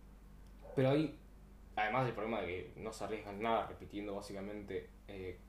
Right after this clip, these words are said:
al pie de la letra lo que pasa en el episodio cuatro, tiene otro problema. Desarroll-, hay dos personajes que los arruina completamente, dos personajes que habían terminado su desarrollo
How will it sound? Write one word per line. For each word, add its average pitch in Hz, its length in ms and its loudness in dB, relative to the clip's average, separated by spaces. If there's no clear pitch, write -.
al 101 160 -2
pie 110 140 6
de 104 60 4
la 104 100 6
letra 104 240 6
lo 90 80 2
que 92 60 2
pasa 95 200 -2
en 101 80 0
el - 60 -4
episodio 110 260 6
cuatro, 120 380 6
tiene 139 160 4
otro 120 160 6
problema. 113 300 4
Desarroll-, 113 680 0
hay 117 220 6
dos 127 220 4
personajes 120 500 0
que 117 100 -6
los 98 180 -6
arruina 113 340 2
completamente, 110 720 2
dos 110 120 6
personajes - 360 -2
que 110 60 -4
habían 107 180 0
terminado 101 280 -2
su 113 140 0
desarrollo 113 640 4